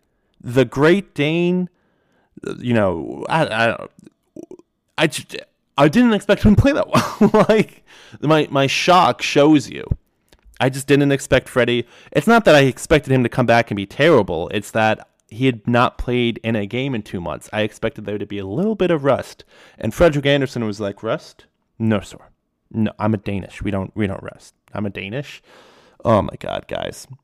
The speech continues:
Let's all ignore that I called him a pastry and correct my grammar,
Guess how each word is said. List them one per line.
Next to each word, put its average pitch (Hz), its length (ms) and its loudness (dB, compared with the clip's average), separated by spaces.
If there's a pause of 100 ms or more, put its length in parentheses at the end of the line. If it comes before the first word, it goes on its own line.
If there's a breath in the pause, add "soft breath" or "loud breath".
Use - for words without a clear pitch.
(640 soft breath)
Let's 151 320 2
all 175 400 8
ignore 131 400 4
that 135 80 4
I 123 100 4
called 127 260 4
him 113 80 2
a 101 60 0
pastry 107 680 -6 (220)
and 110 380 -2 (280)
correct 135 360 0
my 117 140 0
grammar, 101 400 -4